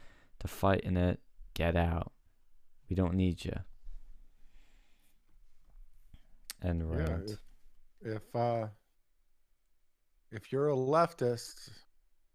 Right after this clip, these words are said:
Speaker 2: and you want communism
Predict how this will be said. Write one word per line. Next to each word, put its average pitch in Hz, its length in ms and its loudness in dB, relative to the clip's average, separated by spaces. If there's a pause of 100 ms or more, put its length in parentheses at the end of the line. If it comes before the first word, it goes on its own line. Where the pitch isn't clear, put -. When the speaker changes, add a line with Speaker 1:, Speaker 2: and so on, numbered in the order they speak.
(680)
Speaker 2:
and 98 160 -10
you 113 180 -2
want 127 320 0
communism 113 880 -2